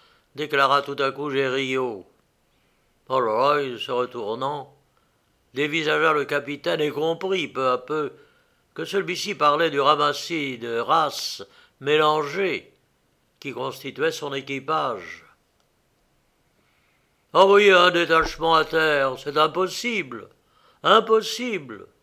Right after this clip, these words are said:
Ils seront empoisonnés, ils vont enfler, enfler toujours,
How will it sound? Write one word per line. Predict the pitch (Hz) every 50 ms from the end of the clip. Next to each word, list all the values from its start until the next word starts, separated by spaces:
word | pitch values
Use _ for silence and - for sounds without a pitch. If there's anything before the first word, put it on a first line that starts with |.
| _ _ _ _ _ _ _ _ _ -
Ils | 165 151
seront | - 202 196 202 185 180
empoisonnés, | 185 180 - 175 185 185 185 208 220 214 208 233 240 233 214 170 143 120 107 95 92 - _ _ _ _ _ _ _ _ _ _
ils | - 160
vont | 156 165
enfler, | 170 170 180 190 202 196 - - 214 233 226 220 196 175 160 143 131 135
enfler | 147 160 156 147 - - 185 180 180 180
toujours, | - 190 202 180 202 233 233 208 175 156 143 135 135